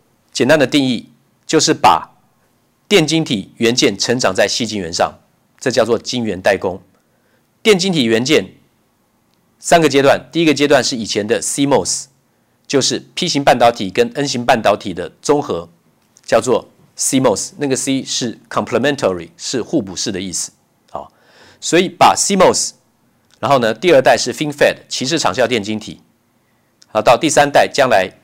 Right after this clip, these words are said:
台积电跟三星都会用到的G A A，Gate Fed，环绕闸极电晶体，这三个制程技术的世代，好，长在矽晶圆上。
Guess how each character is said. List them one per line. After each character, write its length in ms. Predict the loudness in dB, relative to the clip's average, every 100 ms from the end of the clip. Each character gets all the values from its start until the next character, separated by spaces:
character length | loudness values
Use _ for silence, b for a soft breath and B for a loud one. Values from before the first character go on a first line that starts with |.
| _ _
台 160 | -2 -2
积 100 | 0
电 120 | -2
跟 100 | 0
三 160 | 0
星 140 | 0 0
都 100 | 0
会 120 | 0
用 120 | 0
到 140 | 2 0
的 160 | -2 -12
G 200 | -10 -4
A 140 | 0 0
A，Gate 400 | 0 -2 -2 0
Fed， 220 | 2 0 -2 _ _ _ _
环 120 | 2
绕 140 | 4 4
闸 140 | 2
极 120 | 0
电 160 | -4 -4
晶 160 | -6
体， 180 | -10 -14 -18 _ _ _ _ _ _ -6
这 140 | -4
三 220 | 0 0
个 100 | 2
制 160 | -2 -4
程 160 | -6
技 140 | -6 -6
术 160 | -6
的 100 | -6
世 200 | -4 -4
代， 220 | -2 -2 -4 _ _ _ _ _
好， 120 | -6 -4
长 160 | -2
在 120 | 0 -2
矽 140 | -4
晶 140 | -6
圆 120 | -8 -6
上。 200 | -6